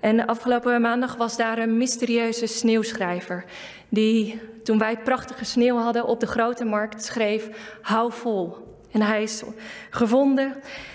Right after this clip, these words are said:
en hij gaf aan: "Ik besloot iets positiefs de wereld in te slingeren."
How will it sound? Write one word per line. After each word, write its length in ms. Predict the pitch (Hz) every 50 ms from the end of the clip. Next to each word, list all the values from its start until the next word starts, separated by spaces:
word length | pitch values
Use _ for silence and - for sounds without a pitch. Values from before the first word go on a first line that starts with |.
| - -
en 200 | - - 214 220
hij 160 | 214 220 233 220
gaf 220 | - 240 220 -
aan: 260 | - 226 233 240 240
"Ik 140 | - 233 240
besloot 480 | 233 214 - - 226 233 247 240 247 -
iets 280 | - 220 214 - -
positiefs 680 | - 233 220 220 214 226 233 - - 240 - - -
de 60 | - 180
wereld 360 | 185 185 180 180 175 180 -
in 120 | - 180
te 80 | 180 -
slingeren." 520 | - - 185 180 175 175 175 175 190 202